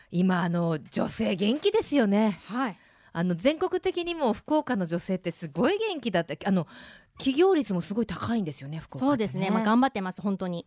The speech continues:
Speaker 1: ね。その中でも今回はその農業についてというかね、あの、農業者大活躍大会ですよ。
Speaker 2: はい。
Speaker 1: <laughs> すごいタイトルついてますけれども。
Speaker 2: そうで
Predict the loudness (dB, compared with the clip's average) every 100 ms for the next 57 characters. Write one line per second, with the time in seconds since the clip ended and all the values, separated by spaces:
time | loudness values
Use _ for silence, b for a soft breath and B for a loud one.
0 | _ -2 0 -4 B B B -2 0 0
1 | -2 -2 0 0 0 0 0 -2 -2 -4
2 | -2 0 4 4 4 0 -2 -2 -6 -6
3 | -6 -4 -6 -4 -2 -2 B B B -6
4 | -2 0 0 0 0 2 4 4 2 0
5 | -2 -2 -8 0 2 4 2 0 -2 -2
6 | -2 -2 -2 -2 4 4 4 0 0 -6
7 | -4 -6 -4 -4 -6 _ -20 -4 -4 0
8 | -4 -4 -10 0 0 2 0 0 -6 -6
9 | -4 -2 -2 -2 -2 -2 0 0 0 -2